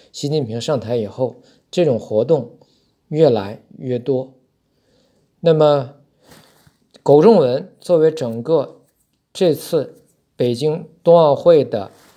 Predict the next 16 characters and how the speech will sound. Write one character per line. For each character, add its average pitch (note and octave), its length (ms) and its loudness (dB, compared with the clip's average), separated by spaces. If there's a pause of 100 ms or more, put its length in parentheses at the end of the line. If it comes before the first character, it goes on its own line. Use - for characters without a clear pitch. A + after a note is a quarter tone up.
(500)
代 E3 120 4
表 C#3 120 2
团 A2+ 280 -8
的 C3+ 140 -4
团 C3 360 -10
长， C3+ 240 -6 (600)
他 C#3 260 -2
原 B2+ 240 -4
来 B2 240 -2
是 B2+ 540 -8 (380)
体 A2+ 260 -8
育 F3+ 100 0
局 B2 200 -2
的 B2 80 -2
局 G#2+ 180 -6
长， - 280 -4